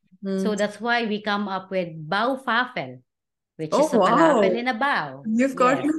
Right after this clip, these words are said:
Speaker 2: hooked already. <laughs>
Speaker 1: Yes. <laughs> And then, yeah, as what I have told you, shakshuka bao.
Speaker 2: Yeah.
Speaker 1: So those kind of things, like the Arab taste as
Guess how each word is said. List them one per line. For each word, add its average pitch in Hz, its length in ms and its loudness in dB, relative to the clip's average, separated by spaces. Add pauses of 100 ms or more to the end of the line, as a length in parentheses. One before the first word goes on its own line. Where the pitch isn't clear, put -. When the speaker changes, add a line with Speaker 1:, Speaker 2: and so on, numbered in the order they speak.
Speaker 2:
hooked 254 300 2
already. 233 1040 4
<laughs> 320 100 -4
Speaker 1:
Yes. 202 560 0
<laughs> 247 400 0
And 214 320 -4
then, 233 240 0 (160)
yeah, 208 240 -2
as 190 160 -6
what 214 160 -6
I 208 80 -2
have 202 240 -4
told 247 240 -2
you, 247 160 -4
shakshuka 190 560 -6
bao. 190 480 -2 (220)
Speaker 2:
Yeah. 269 160 2
Speaker 1:
So 226 420 0
those 302 320 0
kind 285 300 -2
of 277 120 -10
things, 226 520 -6
like 214 320 -8 (100)
the 196 160 -8
Arab 254 480 -2
taste 269 380 -4
as 196 180 -8